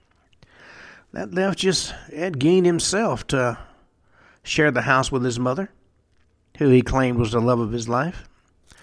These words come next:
But when she died in nineteen forty-five, Gein was alone. Well,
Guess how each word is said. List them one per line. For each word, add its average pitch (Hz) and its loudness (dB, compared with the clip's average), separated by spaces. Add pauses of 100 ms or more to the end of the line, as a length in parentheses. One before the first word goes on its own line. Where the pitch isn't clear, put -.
(400)
But 156 0
when 135 2
she 220 2
died 143 4
in 135 -2
nineteen 139 0
forty-five, 147 0 (100)
Gein 151 0
was 180 2
alone. 208 0 (1500)
Well, 107 -6